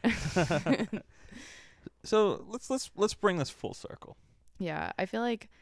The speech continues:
Speaker 1: the main message that we're trying to get with all of this is the fact that advertising, you know, maybe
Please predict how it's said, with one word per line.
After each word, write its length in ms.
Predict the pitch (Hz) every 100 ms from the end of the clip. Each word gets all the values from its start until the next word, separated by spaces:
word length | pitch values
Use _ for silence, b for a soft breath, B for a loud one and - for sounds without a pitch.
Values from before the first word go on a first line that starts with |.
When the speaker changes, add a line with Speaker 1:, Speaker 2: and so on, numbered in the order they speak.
| b b
Speaker 1:
the 200 | - 165
main 440 | 175 165 160 160 151
message 420 | 151 - 156 143
that 140 | 151 -
we're 180 | 151 147
trying 540 | - - - 156 - _
to 140 | - 160
get 300 | 156 147 -
with 220 | - 160 156
all 160 | 151
of 140 | 147 151
this 240 | 147 -
is 160 | 156 -
the 100 | 165
fact 300 | 208 196 -
that 240 | 170 156 b b b b b -
advertising, 960 | 190 220 - 208 202 185 190 180 170 -
you 100 | 165
know, 160 | 156
maybe 640 | 151 156 165 180 175 156 151